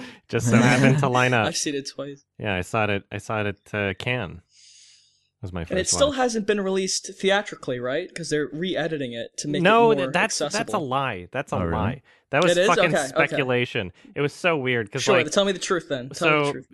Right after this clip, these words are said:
Speaker 1: yeah, I mean, it
Speaker 2: <laughs>
Speaker 1: premiered at Cannes. It didn't have great critical reviews, and then A twenty-four rele-, uh, delayed the release date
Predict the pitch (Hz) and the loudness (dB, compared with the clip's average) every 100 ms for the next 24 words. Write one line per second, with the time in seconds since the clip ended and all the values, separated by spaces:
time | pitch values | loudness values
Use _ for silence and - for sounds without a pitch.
0 | - 165 165 165 170 160 190 170 165 190 | -6 -2 0 2 2 2 0 0 2 2
1 | 196 - 139 127 127 135 - 120 139 151 | -2 -2 0 2 0 -4 -8 -4 -4 0
2 | 151 127 120 123 131 - - - 135 123 | -2 -2 0 2 2 -2 -8 -2 -2 -2
3 | 120 113 104 101 101 120 - - 120 113 | -2 -2 -2 -4 -4 -6 -12 -10 -6 0
4 | 113 113 113 113 - 127 131 - 139 123 | 2 2 0 -6 -4 -2 -2 0 -2 -2
5 | 131 123 117 113 120 - 120 120 104 120 | -2 0 0 -2 -2 -4 -4 -2 -2 -2
6 | 117 117 120 117 120 107 101 104 113 113 | -2 0 0 -2 -4 -2 -4 -4 -6 -6
7 | - 104 98 | -4 -2 -2